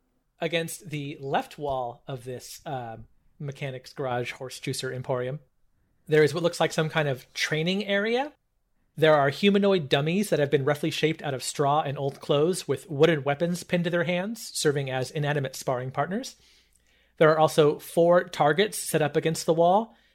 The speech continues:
with two of them marked by holes and punctures from sharp objects like arrows or daggers, and the other two marked up by concentrated burn marks and acid damage. There is also a dartboard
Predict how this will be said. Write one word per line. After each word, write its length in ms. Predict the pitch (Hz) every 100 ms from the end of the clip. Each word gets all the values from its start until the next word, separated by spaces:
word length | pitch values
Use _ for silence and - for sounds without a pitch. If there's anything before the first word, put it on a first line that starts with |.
| _
with 180 | 147 -
two 180 | 180 175
of 60 |
them 220 | 165 165
marked 260 | 147 160 -
by 140 | 143
holes 440 | 135 147 147 147 143
and 240 | - 135
punctures 320 | - 147 151
from 120 | - 120
sharp 280 | - 147 -
objects 460 | 135 160 226 -
like 180 | 131 120 -
arrows 340 | 120 123 123
or 120 | 123
daggers, 480 | 113 131 170 254 - _ _ _ _ -
and 80 | 160
the 60 |
other 160 | 165 156
two 180 | - 170
marked 260 | 147 143
up 240 | 160 143 -
by 160 | 143 135
concentrated 600 | - 147 - 170 139 120
burn 200 | 160 165
marks 300 | 160 170 -
and 180 | 139 135
acid 320 | 156 151 127
damage. 500 | 120 113 117 151 - - _ _ _ -
There 140 | 151
is 100 | 147
also 380 | 156 147 170 160
a 280 | 156 143 139
dartboard 640 | 151 131 143 175 175 208